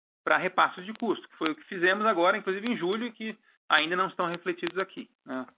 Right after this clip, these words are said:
Certamente o, o Martinez comentará a respeito, eh,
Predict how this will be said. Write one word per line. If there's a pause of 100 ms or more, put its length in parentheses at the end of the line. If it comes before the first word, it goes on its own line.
(200)
Certamente (520)
o,
o
Martinez (400)
comentará
a
respeito, (460)
eh,